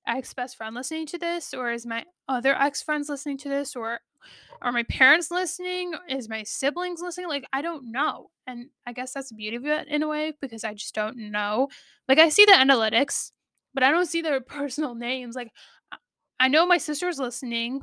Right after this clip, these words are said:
or she at least listened to one of my episodes because it says, like, "One percent Israel." Like, who else is gonna be listening to it? Like, I don't think I told any of my other family members in Israel that I have a podcast. But,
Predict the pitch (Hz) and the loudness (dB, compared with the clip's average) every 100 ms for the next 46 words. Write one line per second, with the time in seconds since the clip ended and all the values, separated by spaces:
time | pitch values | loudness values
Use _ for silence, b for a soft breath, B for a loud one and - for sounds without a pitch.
0 | 294 247 240 240 285 247 254 269 262 262 | -6 0 0 0 -2 0 0 -2 -4 -6
1 | 269 233 220 247 254 220 240 226 226 247 | -6 -8 -8 -4 -2 -4 -8 -10 -8 -6
2 | 240 226 226 233 233 220 - b b b | -4 -2 0 2 2 -2 -4 b b b
3 | - 269 359 330 330 330 262 294 294 220 | 2 6 8 6 4 2 2 0 0 4
4 | 233 277 - _ 269 240 - 285 285 - | 4 2 -4 _ -6 -6 -4 -2 -2 -4
5 | 247 - 254 240 220 226 226 202 220 - | -12 -12 -12 -10 -12 -12 -12 -12 -12 -10
6 | - - b b b 254 233 277 285 320 | -12 -14 b b b -4 -2 0 0 0
7 | 349 302 285 247 247 240 226 - 233 220 | -2 0 -2 -2 -4 -4 -4 -4 -6 -6
8 | 214 208 208 202 208 214 208 208 - - | -8 -8 -10 -10 -10 -10 -10 -8 -10 -6
9 | 233 208 208 - 220 - - 254 - - | -4 -4 -2 0 0 0 -6 -6 -8 -14
10 | _ _ _ _ _ _ _ 247 220 220 | _ _ _ _ _ _ _ 6 6 6
11 | 220 | 0